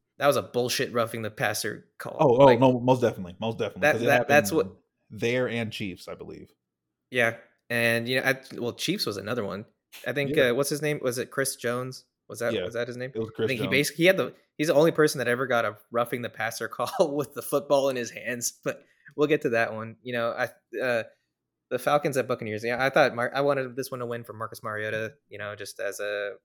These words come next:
Speaker 1: like, again, for the feel good. But, like, you know, it, it just, you can't bet against Buccaneers, but I did. <laughs>
Speaker 2: Well, I mean,
Speaker 1: You
Speaker 2: it's
Speaker 1: can't
Speaker 2: okay.
Speaker 1: bet
Speaker 2: We,
Speaker 1: against
Speaker 2: we,
Speaker 1: Tom Brady.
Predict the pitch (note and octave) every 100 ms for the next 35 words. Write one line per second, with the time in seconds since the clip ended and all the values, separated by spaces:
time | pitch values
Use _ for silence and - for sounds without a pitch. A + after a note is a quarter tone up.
0 | _ G#2+ G#2 G#2+ G2 A2 G2+ G#2+ G2+ G2+
1 | F#2+ G2 F#2+ G2 - _ F#2 E2+ F#2+ -
2 | - F#2 _ G2 - _ _ _ _ _
3 | - A2 A#2+ - G#2+ G2+ G2 - _ -
4 | G#2+ B2+ G2 G2 - G2+ G2+ F#2+ G#2 _
5 | _ - _ - _ A#2+ _ _ _ _
6 | _ - F#3+ G3+ G3+ A3+ B2 A#2+ B2 -
7 | B2+ A2 G#2+ G#2